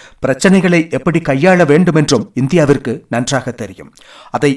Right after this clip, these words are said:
இந்திய உளவு அமைப்புகள் சரியாக துடிப்புடன் செய்வார்கள். நமது வெளியுறவுத்துறை அமைச்சர் டாக்டர் ஜெய்சங்கர்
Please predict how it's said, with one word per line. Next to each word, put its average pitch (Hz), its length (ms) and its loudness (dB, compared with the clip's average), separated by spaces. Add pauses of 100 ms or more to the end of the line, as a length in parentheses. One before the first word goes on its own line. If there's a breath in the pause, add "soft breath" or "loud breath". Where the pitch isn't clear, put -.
இந்திய 131 340 0
உளவு 151 280 0
அமைப்புகள் 147 600 -2
சரியாக 165 680 -2
துடிப்புடன் 151 540 -2
செய்வார்கள். 113 560 -8 (520 soft breath)
நமது 196 260 4 (120)
வெளியுறவுத்துறை 190 640 0
அமைச்சர் 160 400 0
டாக்டர் 135 440 -2
ஜெய்சங்கர் 127 560 -4